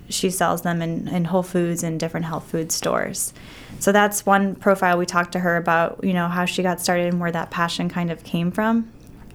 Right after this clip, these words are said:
Um, and then we also go to Lolita, which is in Portland. It's a newish restaurant this year, and it's up on Munjoy Hill. And we talked to Guy and Stella Hernandez, who, while running their restaurant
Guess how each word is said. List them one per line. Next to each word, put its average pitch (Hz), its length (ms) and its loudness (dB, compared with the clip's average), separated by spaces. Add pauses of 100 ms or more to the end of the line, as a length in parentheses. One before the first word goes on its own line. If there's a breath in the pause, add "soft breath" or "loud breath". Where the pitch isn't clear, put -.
(100)
Um, 170 360 -4 (380 loud breath)
and 185 180 2
then 165 440 -2
we 175 180 0
also 160 720 -2 (160)
go 170 180 4
to 170 200 0
Lolita, 170 520 0
which 170 180 -4
is 170 120 -4
in 165 120 0
Portland. 160 580 -4
It's - 260 -6 (300 loud breath)
a 190 100 4
newish 185 380 4
restaurant 170 480 0
this 165 240 -2
year, 165 440 2 (140)
and 165 320 -4
it's 170 140 -4
up 175 120 -6
on 170 140 0
Munjoy 165 420 0
Hill. 170 400 -2 (440 loud breath)
And 180 100 0
we 170 160 -2
talked 170 320 -6
to 165 240 -2
Guy 165 360 0
and 165 200 -2
Stella 170 240 2
Hernandez, 170 880 -2 (160)
who, 170 600 -2
while 170 420 2
running 170 380 0
their 165 180 0
restaurant 165 640 -2